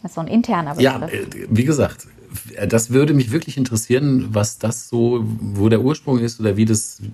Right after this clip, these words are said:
Speaker 2: zu diesem Begriff eigentlich gekommen ist. Es ist ja so ähnlich wie Deadhead-Fliegen. Ähm,
Speaker 1: Ja.
Speaker 2: das weiß auch keiner so genau. Also vermutlich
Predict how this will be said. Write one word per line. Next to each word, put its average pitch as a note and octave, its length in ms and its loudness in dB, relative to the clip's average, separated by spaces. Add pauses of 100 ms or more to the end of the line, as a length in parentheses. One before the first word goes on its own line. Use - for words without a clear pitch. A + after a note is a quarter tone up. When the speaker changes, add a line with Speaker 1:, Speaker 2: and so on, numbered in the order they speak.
Speaker 2:
zu - 160 -10
diesem A2 240 4
Begriff F#2 320 -4
eigentlich F2+ 180 -4
gekommen F#2 280 0
ist. E2+ 120 -4 (420)
Es A2+ 140 -4
ist C3 120 -10
ja C#3 40 -2
so C3 100 0
ähnlich C3+ 300 0
wie C3 120 4
Deadhead-Fliegen. E2 880 -2
Ähm, F#2+ 220 2
Speaker 1:
Ja. F#2 260 4 (360)
Speaker 2:
das G2+ 200 -2
weiß A#2 200 0
auch - 160 -8
keiner B2 240 2
so F#2+ 120 -2
genau. E2+ 380 0
Also E2 160 -6
vermutlich E3+ 840 2